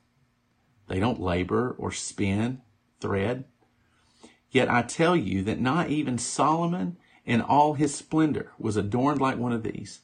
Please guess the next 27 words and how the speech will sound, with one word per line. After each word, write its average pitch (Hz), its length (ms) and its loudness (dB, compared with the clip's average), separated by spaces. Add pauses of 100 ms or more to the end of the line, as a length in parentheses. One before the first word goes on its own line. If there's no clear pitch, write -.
(1040)
If 110 180 0
that's 180 360 0
how 160 220 2
God 117 440 0
clothes 143 500 -2
the 110 120 -6
grass 110 500 0
of 113 160 -6
the 98 80 0
field, 113 580 -2 (560)
which 110 180 -4
is 101 140 -2
here 120 280 0
today 104 540 -2 (340)
and 98 220 -2
thrown 123 320 2
into 143 220 -2
the 131 80 -4
furnace 135 400 -2
tomorrow, 107 760 -2 (840)
won't 156 280 2
he 170 100 2
do 143 220 2
much 143 340 0
more 143 300 0
for 107 180 -4
you, 95 440 -4